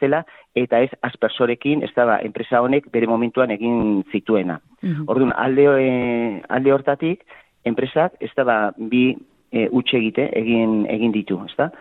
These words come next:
Speaker 1: Alde batetik, ez da, ba, behar baino gehia-, eh, kopuru gehiago bota du,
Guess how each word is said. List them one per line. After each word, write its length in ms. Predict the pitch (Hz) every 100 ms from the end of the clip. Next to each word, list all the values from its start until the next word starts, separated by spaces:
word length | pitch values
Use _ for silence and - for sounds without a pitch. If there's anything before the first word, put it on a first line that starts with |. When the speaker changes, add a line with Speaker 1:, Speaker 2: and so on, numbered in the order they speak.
| - - _
Speaker 1:
Alde 220 | 120 120
batetik, 500 | 123 123 131 104 - - _ _ -
ez 120 | 107
da, 120 | 131
ba, 260 | 113 110 107
behar 460 | 113 110 120 127 131
baino 300 | 123 120 117
gehia-, 300 | 117 113 127
eh, 160 | 120 113
kopuru 420 | - 113 139 135
gehiago 420 | 120 123 135 107 92 - _
bota 440 | 113 113 127 123
du, 200 | 143 220